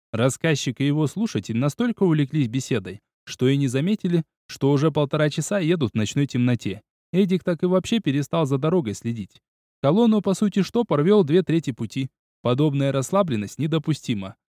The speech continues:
Так и до беды недалеко. Хорошо, что для гномов дисциплина не пустой набор звуков. И факелы зажгли без лишних указаний.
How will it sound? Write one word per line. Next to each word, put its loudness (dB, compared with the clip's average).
Так 2
и 2
до 4
беды -2
недалеко. -2
Хорошо, 2
что -2
для -2
гномов 2
дисциплина -2
не 2
пустой -2
набор 0
звуков. -8
И -2
факелы 2
зажгли -2
без -4
лишних -4
указаний. -4